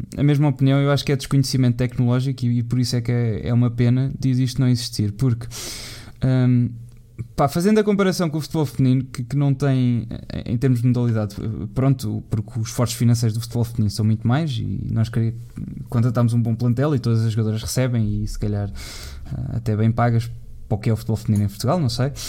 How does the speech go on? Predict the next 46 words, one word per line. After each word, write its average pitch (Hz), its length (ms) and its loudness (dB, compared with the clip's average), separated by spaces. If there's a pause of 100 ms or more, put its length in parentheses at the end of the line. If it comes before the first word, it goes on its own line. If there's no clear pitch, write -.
(200)
Mas 151 120 2
o, 190 100 2
o, - 300 -2
o - 20 -2
Benfica 170 260 2
já 175 140 2
atra-, 180 300 -2
entrou 165 320 2
atrasado 165 380 2
no 165 60 0
futebol 165 200 -2
feminino, 151 340 0
porque - 140 -6
na 139 60 6
altura 147 220 2
disso 143 160 0
também 139 220 2
não 143 140 2
queria. 123 320 2 (200)
Teve 165 140 2
que - 80 2
entrar 175 240 4
uma 160 140 2
pessoa 143 280 0
na 135 60 4
estrutura 143 420 0
do 151 80 0
Benfica 143 560 0 (300)
que - 80 0
conseguisse 165 500 2
explicar 147 560 2
ao 131 80 4
resto 143 380 0
o 151 40 0
valor 151 360 2
do 151 80 -2
futebol - 300 -2
feminino. 135 420 0 (320)
E 120 80 2
só 147 140 4
por 131 120 0
isso 147 160 0
é 147 60 0
que - 60 -6
o - 20 -2
Benfica 131 420 -2